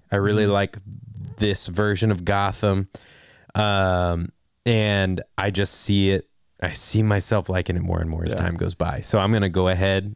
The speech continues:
Speaker 1: and just put it
Speaker 2: That's
Speaker 1: at number
Speaker 2: fair.
Speaker 1: two.
Speaker 2: That's fair.
Speaker 1: Which, by the way, while all this crap was going on in Gotham, what was Superman doing?
Speaker 2: Well, techni-, the nerdy answer is Matt Reeves's
Speaker 1: Oh, here we
Speaker 2: Batman.
Speaker 1: go.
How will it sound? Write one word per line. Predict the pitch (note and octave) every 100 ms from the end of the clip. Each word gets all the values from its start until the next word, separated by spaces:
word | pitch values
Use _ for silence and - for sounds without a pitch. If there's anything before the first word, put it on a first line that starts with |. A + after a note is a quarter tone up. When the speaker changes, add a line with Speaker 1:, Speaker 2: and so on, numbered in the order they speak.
| -
Speaker 1:
and | F2+
just | E2 E2+ - - _ -
put | G#2
it | F#2
Speaker 2:
That's | A#2+ -
Speaker 1:
at | F2+
number | C#3
Speaker 2:
fair. | D#3+
Speaker 1:
two. | - E2+ E2 _ -
Speaker 2:
That's | B2 -
fair. | C3 C#3
Speaker 1:
Which, | B2 D3+ -
by | C3 E3+
the | C#3+
way, | G#2+ C#3+ - _ _ _ _ _ _ _ _
while | - D3
all | A2+ D3+
this | F3+ - - _ _
crap | - E3 E3
was | D#3+
going | C#3+ D3+
on | D3 D3+
in | C3
Gotham, | A2+ C3 D#3
what | D#3 G3
was | G#3
Superman | - F#3+ A#3+ G3 G#2 F2
doing? | F#2 C#2+ - _ _ _ _ _ _ _ _
Speaker 2:
Well, | - A#2+ A#2 A#2 - -
techni-, | C3 C3 C#3 C3 B2+
the | A#2
nerdy | A#2 B2 C3
answer | A#2+ A#2 G#2+ - A2
is | G#2+ G#2 G2 -
Matt | - A2+ F2
Reeves's | A2+ A2+ G#2 A2+ G#2 - - _ -
Speaker 1:
Oh, | A2
here | G2+ F2
we | F2
Speaker 2:
Batman. | A2+ A2
Speaker 1:
go. | E2